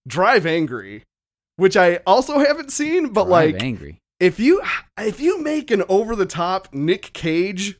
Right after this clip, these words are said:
Speaker 1: movie, you kinda have my attention. You know what I mean?
Speaker 2: Yeah.
Speaker 1: Like, I want, I wanna see Drive Angry.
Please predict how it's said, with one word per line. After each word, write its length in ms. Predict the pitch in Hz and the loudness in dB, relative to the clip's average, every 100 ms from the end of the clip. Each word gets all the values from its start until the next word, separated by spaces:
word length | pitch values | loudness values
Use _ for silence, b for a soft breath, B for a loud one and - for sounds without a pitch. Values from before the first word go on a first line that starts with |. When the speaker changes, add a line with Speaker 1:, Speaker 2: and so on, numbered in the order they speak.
| - | -6
Speaker 1:
movie, 540 | 220 233 247 254 269 b b b | -4 -2 -4 -6 -6 b b b
you 140 | 170 208 | -4 -2
kinda 380 | 254 339 311 | 0 2 2
have 320 | 214 202 202 160 | 2 2 2 2
my 140 | 165 | 0
attention. 720 | 135 127 156 135 - 107 104 - | 0 -2 -4 -6 -8 -10 -12 -2
You 80 | 214 | 2
know 100 | 247 | 4
what 100 | 247 | 4
I 60 | |
mean? 320 | 240 247 247 180 | 2 0 0 2
Speaker 2:
Yeah. 160 | 160 | 2
Speaker 1:
Like, 380 | 180 175 170 - b _ _ _ _ _ _ _ - | 4 2 0 -12 b _ _ _ _ _ _ _ -2
I 140 | 466 415 | 0 2
want, 200 | 214 - | 0 0
I 120 | - | -2
wanna 340 | 349 262 226 127 | 0 -2 -6 -6
see 400 | - - 175 277 | -6 -6 -6 -6
Drive 420 | 139 135 95 101 | -8 -8 -10 -14
Angry. 540 | 92 95 92 95 117 | -18 -20 -20 -20 -20